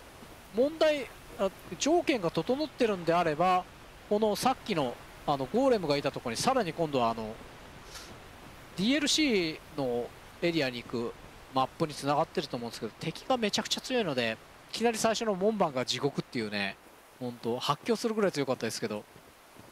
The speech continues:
あれもな、慣れていなしてた時期があるんだけどな。なんかこう、「お父さんは昔強かったんだぞ」みたいな、あの、感じ、嫌ですけど、言い方がね。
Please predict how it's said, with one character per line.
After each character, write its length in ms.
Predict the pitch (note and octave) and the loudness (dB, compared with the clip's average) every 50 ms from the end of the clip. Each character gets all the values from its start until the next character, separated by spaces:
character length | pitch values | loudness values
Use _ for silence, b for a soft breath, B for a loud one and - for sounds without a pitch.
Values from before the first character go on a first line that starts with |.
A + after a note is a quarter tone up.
| - - - - - - - - - - - - - - - - - - - - - - - - - | -20 -20 -20 -20 -20 -20 -20 -20 -20 -20 -20 -20 -20 -20 -20 -20 -20 -20 -20 -20 -20 -20 -20 -16 -8
あ 160 | - E3+ F#3+ | -4 -4 -2
れ 100 | A3 A#3+ | -2 -2
も 160 | A#3 G#3 F#3+ F3+ G3 G#3 F#3 | -2 -4 -6 -6 -6 -4 -2
な、 160 | F#3+ G3+ - - - - - C#3+ | -2 -2 -2 -6 -14 -18 -6 -2
慣 160 | C#3+ D3+ F3+ | 0 2 2
れ 120 | F#3+ G3 F#3 | 2 0 -2
て 300 | - - E3+ E3 E3 D#3+ - - - G3+ | 0 0 0 0 0 -2 -6 -16 -10 -8
い 120 | D#3+ D3 | -4 -2
な 140 | E3+ F#3+ G3 | 0 0 0
し 80 | - | 0
て 120 | - A3+ G#3+ | 0 0 2
た 200 | - G3 F3+ F3 - | 2 2 2 2 0
時 120 | D#3+ E3+ | -6 -6
期 140 | - G#3 D#3+ | -4 -2 2
が 180 | D#3+ D#3+ D#3+ | 4 4 4
あ 40 | E3+ | 4
る 100 | F3+ F3+ | 2 0
ん 140 | E3 D3+ C#3 C3 - - | -2 -6 -12 -18 -8 -4
だ 100 | - C#3+ | -2 -2
け 120 | C#3+ D3 B2 | 0 0 -2
ど 100 | B2 A#2 | -2 0
な。 320 | A#2+ A#2+ A#2+ A#2+ A#2 A2 - - - - - - - - - - - - - | 0 0 0 0 -2 -4 -6 -12 -20 -20 -20 -20 -20 -20 -20 -20 -16 -8 -4
な 80 | D3 | -4
ん 20 | D#3 | -2
か 100 | - C#3 | -2 -2
こ 300 | - - C3 B2 B2+ C3+ | -2 0 2 2 2 2
う、 20 | C#3 | 2
「お 40 | C3 | 2
父 180 | - F3 E3+ | 2 2 2
さ 160 | D#3 - C#3+ C3 | 2 2 2 2
ん 40 | |
は 100 | C3 B2+ B2 | 0 -2 -2
昔 360 | C3 C3 - D3 D3 D3+ - | -4 -4 -2 0 0 0 0
強 280 | - - - C#3 D#3 D#3 | -2 -4 -2 0 0 2
か 120 | - E3 | 2 2
っ 60 | - - - | 0 0 -4
た 160 | - C#3 C3 | -4 -4 -2
ん 60 | B2+ | 0
だ 120 | A#2+ C3 B2+ | 0 -2 -2
ぞ」 160 | A#2+ B2 B2 B2 | -2 -4 -4 -4
み 80 | B2+ A#2 | -4 -2
た 100 | B2 A#2+ | -2 0
い 20 | |
な、 160 | A#2 A2+ A2+ - B B B B B B - - | 0 0 -2 -4 B B B B B B -10 -4
あ 160 | C3+ C3 B2+ | -2 0 0
の、 120 | A#2 A#2 A2+ | -2 -2 -4
感 200 | - - B2 A#2 | -2 -2 -2 -2
じ、 160 | - C3 A#2 | -2 -4 -2
嫌 160 | A2 B2+ C#3+ | 0 0 0
で 220 | - - - B2+ | 2 2 0 0
す 100 | A#2 - | -2 -2
け 80 | - C#3 | -4 -6
ど、 80 | A2+ A2 | -6 -6
言 80 | A2+ | -6
い 40 | A2 | -6
方 200 | - A#2+ - B2 | -4 -4 -2 -2
が 100 | A2+ A2+ | -2 -2
ね。 240 | A2+ A#2 A2 G#2+ | -2 -2 -4 -6